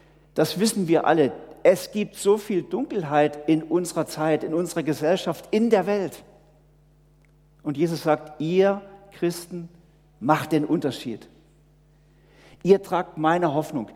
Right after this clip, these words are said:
meine Liebe in diese Welt. Ihr, ihr bringt den Unterschied. Ihr seid unverzichtbar wichtig.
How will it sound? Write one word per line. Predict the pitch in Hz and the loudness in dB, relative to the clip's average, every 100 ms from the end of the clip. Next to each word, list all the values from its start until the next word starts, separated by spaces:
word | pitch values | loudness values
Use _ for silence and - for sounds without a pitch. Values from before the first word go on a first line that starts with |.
| - | -8
meine | 143 165 185 208 202 | 2 6 6 6 4
Liebe | 202 202 190 | 4 -2 -2
in | 160 | -2
diese | 170 156 135 | -4 -6 -6
Welt. | 127 117 - _ _ _ _ _ _ _ _ _ | -8 -10 -20 _ _ _ _ _ _ _ _ _
Ihr, | 190 196 196 - - - _ - | 0 0 0 -16 -20 -20 _ 0
ihr | 208 247 | 4 4
bringt | - 214 247 240 | 2 -2 0 2
den | 214 | 2
Unterschied. | 208 262 330 - - 151 - _ _ _ _ | 0 -4 -4 -6 -8 -10 -10 _ _ _ _
Ihr | 180 | 2
seid | 175 196 190 - | 2 -2 -2 -4
unverzichtbar | 220 233 - 214 - 226 - - 185 175 - - - _ _ _ | -2 -2 -4 -4 -2 -4 -6 -4 -4 -4 -12 -20 -20 _ _ _
wichtig. | 135 240 - - 156 - | 2 2 2 -6 -6 -6